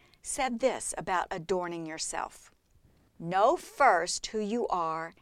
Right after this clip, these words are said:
and then adorn yourself accordingly." He was right. Every morning,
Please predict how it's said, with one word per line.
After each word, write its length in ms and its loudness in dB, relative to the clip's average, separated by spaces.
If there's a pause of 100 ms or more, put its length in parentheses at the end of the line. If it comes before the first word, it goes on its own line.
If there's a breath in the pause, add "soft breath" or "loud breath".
(380 soft breath)
and 280 -2
then 360 2
adorn 480 0
yourself 580 -4 (120)
accordingly." 840 -8 (640)
He 160 -2
was 200 0
right. 540 -6 (1400)
Every 380 0
morning, 600 -4